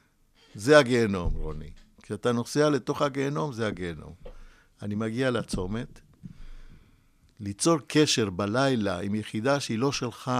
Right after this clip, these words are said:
זאת משימה <laughs> לא פשוטה, אבל הצלחתי למצוא את התדר שלהם.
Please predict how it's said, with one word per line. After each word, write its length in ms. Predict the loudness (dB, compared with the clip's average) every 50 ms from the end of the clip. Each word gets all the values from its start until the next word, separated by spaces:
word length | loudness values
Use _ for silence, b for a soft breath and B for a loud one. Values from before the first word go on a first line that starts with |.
| 0 -2 -2 -4
זאת 200 | -4 -6 -6 -6 -6
משימה 640 | -8 -8 -8 -6 -6 -4 -2 0 0 0 0 -2 -2
<laughs> 100 | -4 -4
לא 80 | -6 -6
פשוטה, 500 | -8 -8 -6 -6 -4 -4 -4 -6 -6 -8 -6
אבל 220 | -6 -4 -4 -6 -6 -10
הצלחתי 760 | -12 -10 -4 -2 0 0 -2 -2 -8 -8 -6 -6 -6 -8 -12 _ b b b b b
למצוא 340 | -10 -10 -10 -6 0 2 2
את 120 | 2 2 -2
התדר 380 | -8 -6 -6 -6 -6 -6 -8
שלהם. 480 | -10 -10 -10 -8 -8 -8 -8 -8 -10